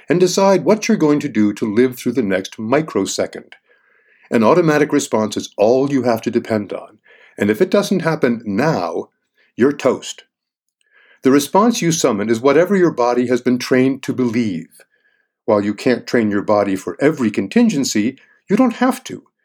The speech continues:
It has a remarkable instinct for self-preservation. When you stumble stepping off the sidewalk, it knows to shuffle the loose foot forward A S A P. You don't have to think, and it wouldn't have helped if you had,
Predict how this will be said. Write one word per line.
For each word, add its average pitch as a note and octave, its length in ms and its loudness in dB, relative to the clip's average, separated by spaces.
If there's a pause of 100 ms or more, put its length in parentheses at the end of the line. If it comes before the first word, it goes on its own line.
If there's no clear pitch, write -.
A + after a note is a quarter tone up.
(140)
It E3 100 0
has F#3+ 220 2
a - 20 0
remarkable E3+ 720 2
instinct C#3 460 -2
for G#2 100 -6
self-preservation. G#2 1080 -4 (600)
When D#3 220 2
you B3 160 4
stumble B2+ 600 0
stepping G#2+ 400 -2
off G2 280 -4
the F#2+ 80 -14
sidewalk, - 720 -2 (200)
it D#3 160 2
knows C3+ 320 2
to D3+ 100 -2
shuffle B2+ 440 0
the A#2+ 100 0
loose A#2+ 300 0
foot A2 240 -4
forward G2+ 560 0
A C#3+ 240 4
S A2+ 260 -2
A G#2+ 140 0
P. F#2 460 -6 (520)
You B2+ 220 4
don't F#3 240 4
have E3 180 0
to D3+ 100 -2
think, D#3 460 0
and G#2+ 100 2
it C#3+ 220 2
wouldn't D#3 240 -2
have C#3 160 -2
helped D#3+ 320 0
if B2 160 2
you C#3 120 0
had, E3 520 0